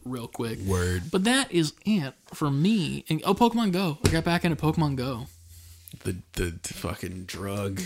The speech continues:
Speaker 1: Yeah,
Speaker 2: that
Speaker 1: man.
Speaker 2: is Pokemon Go.
Speaker 1: Dude, I, I caught some shinies on the shiny Wooper day. You know Wooper?
Speaker 2: Shiny Wooper. Yes, I know
Speaker 1: Yeah,
Speaker 2: Wooper.
Speaker 1: Wooper's cool. He's a little axolotl. There's a
Speaker 2: Yeah.
Speaker 1: new version of Wooper. Well,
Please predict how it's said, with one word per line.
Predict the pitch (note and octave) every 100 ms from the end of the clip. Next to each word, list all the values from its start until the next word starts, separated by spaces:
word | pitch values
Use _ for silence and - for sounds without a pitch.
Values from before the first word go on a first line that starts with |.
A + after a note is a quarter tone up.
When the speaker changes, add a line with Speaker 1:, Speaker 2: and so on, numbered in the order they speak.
| F2+ -
Speaker 1:
Yeah, | D3 D3
Speaker 2:
that | A2
Speaker 1:
man. | G#2
Speaker 2:
is | D3
Pokemon | D#3+ A#2 G#2 G2 F#2+ G2+
Go. | G2+ G#2 G2 F#2+ _ -
Speaker 1:
Dude, | D3+ D#3+ -
I, | C3 C3
I | B2
caught | - D3+ C#3+
some | B2+ C3+
shinies | - A#2+ A#2+ B2 C3+ C#3+ D#3+ -
on | C3
the | A#2+
shiny | - B2+ B2 B2
Wooper | A#2 A#2 A#2+ B2+ C3+
day. | C3 C3+ E3 - _ _
You | C#3
know | C#3+
Wooper? | A#2+ A#2+ B2 C3+
Speaker 2:
Shiny | - B2+ B2+
Wooper. | A#2 G2 - -
Yes, | A#2+ G2+ -
I |
know | G2+ F#2
Speaker 1:
Yeah, | -
Speaker 2:
Wooper. | - A#2
Speaker 1:
Wooper's | B2+ - D#2
cool. | - - - - _
He's | - C#3
a |
little | A#2+ -
axolotl. | A2 - G2+ G2+ G#2+ C3+ - _ -
There's | B2+ D3+
a |
Speaker 2:
Yeah. | C3+
Speaker 1:
new | C#3
version | C3 A#2 C3 B2
of | G#2+
Wooper. | A2 A2+ - G#2
Well, | -